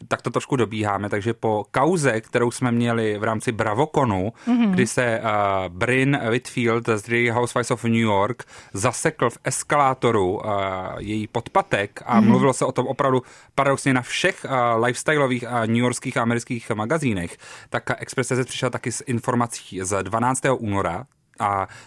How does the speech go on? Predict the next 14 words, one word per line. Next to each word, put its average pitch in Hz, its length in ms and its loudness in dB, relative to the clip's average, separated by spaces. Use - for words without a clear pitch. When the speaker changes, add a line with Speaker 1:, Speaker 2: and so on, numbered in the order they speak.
Speaker 1:
ten 110 180 0
titulek 117 300 0
říká 113 240 0
Horor 113 400 2
v 107 40 -4
Bratislavě. 107 760 0
Co - 220 0
řekla 160 280 4
Lela 117 260 4
Ceterová 110 600 0
o 131 60 2
robě 120 300 4
zaseknuté 110 520 0
v - 60 -10